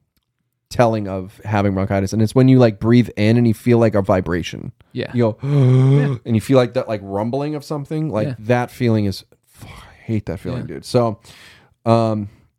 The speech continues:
Speaker 1: especially if you have to, like, do stuff, like, if you have to be out in public and you have to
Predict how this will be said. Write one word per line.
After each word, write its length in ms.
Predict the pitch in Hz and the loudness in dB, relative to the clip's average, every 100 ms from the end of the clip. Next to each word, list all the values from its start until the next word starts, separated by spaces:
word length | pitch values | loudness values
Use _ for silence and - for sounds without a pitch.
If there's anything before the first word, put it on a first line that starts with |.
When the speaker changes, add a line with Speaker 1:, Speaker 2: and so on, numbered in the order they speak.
| - | -2
Speaker 1:
especially 380 | 120 175 170 208 | 0 2 0 -4
if 60 | |
you 60 | 185 | -6
have 80 | 170 | -4
to, 60 | |
like, 240 | 135 107 101 | -4 -6 -4
do 120 | 113 | -4
stuff, 360 | 117 156 147 - | -2 0 0 -2
like, 140 | 104 | -6
if 60 | 110 | -2
you 60 | |
have 100 | 117 - | -2 -2
to 60 | |
be 120 | - | 0
out 100 | 113 | 0
in 80 | 101 | 0
public 280 | 110 104 107 | -2 -2 -4
and 80 | 104 | -8
you 40 | |
have 80 | |
to 60 | 101 | -10